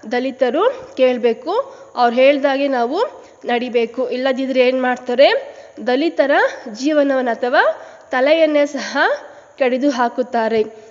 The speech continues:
ಇಲ್ಲಿ ದಲಿತರಿಗೆ ಕೇವಲ ಹೆಸರಿಗೆ ಮಾತ್ರ ಸ್ವಾತಂತ್ರ್ಯ ಸಿಕ್ಕಿದೆ. ಈಗ ನಾಲ್ಕನೇ ಭಾಗ.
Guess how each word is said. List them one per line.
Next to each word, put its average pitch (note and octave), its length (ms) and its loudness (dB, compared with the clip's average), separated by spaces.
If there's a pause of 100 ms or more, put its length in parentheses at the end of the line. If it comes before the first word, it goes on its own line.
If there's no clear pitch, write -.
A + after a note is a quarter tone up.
(120)
ಇಲ್ಲಿ C4+ 640 -4
ದಲಿತರಿಗೆ C#4 1000 0 (240)
ಕೇವಲ C#4 420 4 (280)
ಹೆಸರಿಗೆ D#4 540 0
ಮಾತ್ರ A#3+ 340 0 (680)
ಸ್ವಾತಂತ್ರ್ಯ C4 600 2 (400)
ಸಿಕ್ಕಿದೆ. A3 800 -4 (1400)
ಈಗ C4 220 -2 (340)
ನಾಲ್ಕನೇ B3 520 0
ಭಾಗ. A3 360 -4